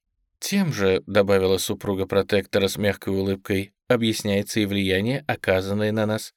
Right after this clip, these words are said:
Хонор". К глазам Алисон подступили слезы, и она почувствовала, как рука Альфреда сжала ее руку.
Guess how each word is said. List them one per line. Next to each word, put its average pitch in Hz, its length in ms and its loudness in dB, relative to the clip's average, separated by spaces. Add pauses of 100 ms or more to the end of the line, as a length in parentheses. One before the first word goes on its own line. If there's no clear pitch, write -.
(120)
Хонор". - 500 -6 (760)
К 104 100 -2
глазам 127 560 2
Алисон 143 500 -2
подступили 127 640 0
слезы, 98 720 -4 (140)
и 117 80 0
она 185 180 0
почувствовала, 101 720 -2
как 98 260 -2
рука 101 380 0
Альфреда 120 540 0
сжала 104 420 2
ее 90 320 -2
руку. - 460 -20